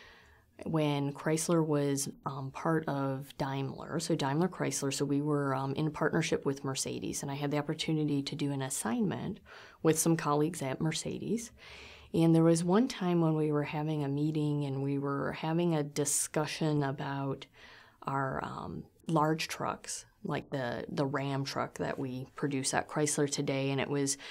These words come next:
discussing some of the marketing strategies. And so my German colleagues, um, most of whom were at a higher level in the corporation, were making some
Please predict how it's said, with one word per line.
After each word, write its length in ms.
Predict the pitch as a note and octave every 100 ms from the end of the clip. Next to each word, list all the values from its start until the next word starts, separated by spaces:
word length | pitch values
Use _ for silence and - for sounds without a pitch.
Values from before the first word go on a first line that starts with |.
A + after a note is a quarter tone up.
| - -
discussing 500 | C3 - F#3+ - G3+
some 260 | F#3 F3 E3
of 60 |
the 80 | C3+
marketing 460 | C#3 D#3 D#3+ C3 C3
strategies. 760 | - - A#2 D3 C#3 C3 -
And 240 | C#3 C3+ C#3 - - - - - - -
so 140 | F#3+
my 160 | F#3 F#3
German 340 | F#3+ G3+ G3+
colleagues, 680 | G3 E3 D#3+ D#3 D3+ F3 - - - -
um, 220 | D#3 D#3
most 240 | F3+ G3+
of 80 | G3
whom 180 | F#3+ E3
were 160 | C#3+
at 80 | C3+
a 60 | C3
higher 240 | D3+ C#3
level 340 | C#3 G#3+ G#3+ D#3
in 80 |
the 80 | C#3
corporation, 840 | C3+ C#3 C#3 C3 B2 C3 D3+ C#3+
were 120 | C#3 C#3+
making 420 | D#3 D#3+ E3+ E3
some 680 | - E3 D3 C#3 C3+ C#3